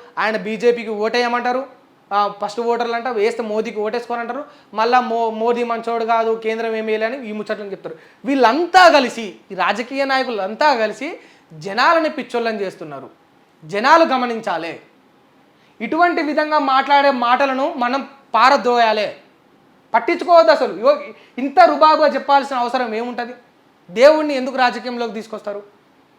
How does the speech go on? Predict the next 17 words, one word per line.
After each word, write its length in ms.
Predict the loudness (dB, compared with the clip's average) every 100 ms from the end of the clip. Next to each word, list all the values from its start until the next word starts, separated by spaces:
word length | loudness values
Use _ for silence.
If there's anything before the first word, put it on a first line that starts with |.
| _ _ _ -8
ఇటువంటి 300 | 2 2 2
పరిస్థితి 400 | -2 -2 -4 -4
చూడాలి 320 | 0 2 4
నా 60 | 2
ప్రజాస్వామ్యంలో. 760 | -2 -2 -2 -4 -6 -12 -16 _ _ -6
ప్రజాస్వామ్యంలో 680 | 2 4 4 2 0 0 0
గిట్లనే 300 | 0 0 0
ఉంటుందా? 340 | -2 -2 -6 -8 -20 _ _ _ _ _ _ -4
ఇగో 100 | 0
మేము 220 | 0 0
బీజేపీ 340 | 0 4 4
పేరు 240 | 6 2 4
చెప్పుకుంటాం, 540 | 0 -4 -8 -2 -2 -2 -10 _ -6
ఇగో 100 | -2
కాంగ్రెస్ 440 | -2 0 0 2
వాళ్ళు 220 | 0 0
చేతనైతే 400 | -2 -2 -2 2